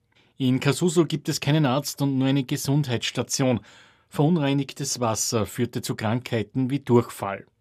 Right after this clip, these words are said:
Mehr als zehn Prozent der Bewohner sind hier H-I-V-positiv und viele Kinder aids-Waisen. In dieser tristen und schwierigen Situation ist die Hilfe von World Vision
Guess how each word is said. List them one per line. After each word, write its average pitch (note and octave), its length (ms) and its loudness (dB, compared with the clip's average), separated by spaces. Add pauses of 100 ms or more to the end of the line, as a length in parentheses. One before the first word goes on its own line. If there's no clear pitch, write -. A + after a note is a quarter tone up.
(200)
Mehr C#3+ 120 4
als D3+ 200 0
zehn E3+ 240 2
Prozent D3 600 2
der C#3+ 60 2
Bewohner B2 420 4
sind A#2+ 260 -2
hier A2 300 0
H-I-V-positiv A#2+ 1120 -4 (240)
und B2 100 -8
viele A#2 220 -4
Kinder G2+ 480 -4 (160)
aids-Waisen. G2 720 -10 (200)
In G#2 220 -2
dieser A#2+ 320 2
tristen C3 520 -4
und A#2 120 2
schwierigen B2+ 340 0
Situation A#2+ 680 -2
ist G#2+ 200 -4
die A2 60 -8
Hilfe A#2+ 320 -4
von G2+ 320 0
World G#2 320 -2
Vision G#2 380 -2